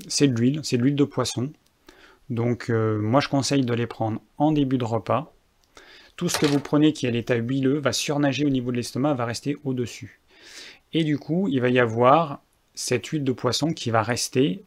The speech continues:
très longtemps. Et il peut y avoir des, si vous avez des petits rototos, vous allez avoir cette huile, euh, très odorante qui va parfumer votre rototo et vous pouvez dire : « Je digère mal cette huile. » Ce qui n'est pas du tout le cas, c'est juste que l'huile reste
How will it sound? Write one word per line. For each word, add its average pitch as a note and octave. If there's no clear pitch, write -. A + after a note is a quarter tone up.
très F3
longtemps. C#3
Et C#3
il A#2
peut B2+
y B2+
avoir C3
des, A2+
si G#2+
vous B2
avez B2+
des A#2+
petits -
rototos, B2+
vous B2
allez G#2+
avoir A#2
cette -
huile, D3+
euh, B2
très E3
odorante C3+
qui A#2
va G#2+
parfumer C3
votre A#2
rototo A2+
et D#3+
vous A2+
pouvez A2+
dire : « E3+
Je A#2+
digère A2+
mal D3
cette C#3
huile. » G#2
Ce -
qui -
n'est G#2
pas D#3
du C3+
tout B2
le A#2
cas, D#3+
c'est -
juste C#3
que A#2
l'huile C3
reste C#3+